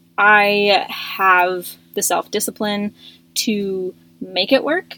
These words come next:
and I know that that's not something that a lot of other people possess. I think it's a skill that you have to develop. I don't think very many humans are natural at it,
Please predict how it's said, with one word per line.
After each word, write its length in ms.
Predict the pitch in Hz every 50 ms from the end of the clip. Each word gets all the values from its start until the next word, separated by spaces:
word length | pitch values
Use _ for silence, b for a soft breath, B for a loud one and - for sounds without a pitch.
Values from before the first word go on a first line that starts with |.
| - -
and 120 | 202 185
I 60 | 185
know 140 | 180 175 175
that 120 | 175 -
that's 220 | - 175 - - -
not 220 | 185 180 - -
something 320 | - 185 190 - 190 190 185
that 100 | 175 180
a 60 | 175
lot 180 | 175 180 185
of 80 | 180 180
other 160 | 185 175 180
people 500 | 180 - 185 - - 185 185 185 180 175 b b b b b b b _ _ - -
possess. 520 | 240 220 269 294 320 294 - - - - - -
I 100 | - 220
think 180 | - 226 220 226
it's 140 | 220 -
a 40 | 175
skill 280 | - - - 247 240 233
that 100 | 220 -
you 80 | 214
have 160 | 208 190 190 -
to 80 | - 185
develop. 520 | - 175 - - 185 185 190 208 208 -
I 80 | 185 175
don't 280 | - 190 190 190 190
think 200 | - 196 196 180
very 280 | - - 180 180 185 185
many 300 | 185 180 175 180 180 180
humans 500 | 170 175 196 190 196 196 196 196 185 - -
are 300 | 190 180 175 175 175 175
natural 1040 | 180 180 180 180 185 180 175 165 175 - - - 226 233 240 240 240 247 247 262 - _ - - -
at 220 | 254 254 254 262
it, 340 | 277 294 302 - - -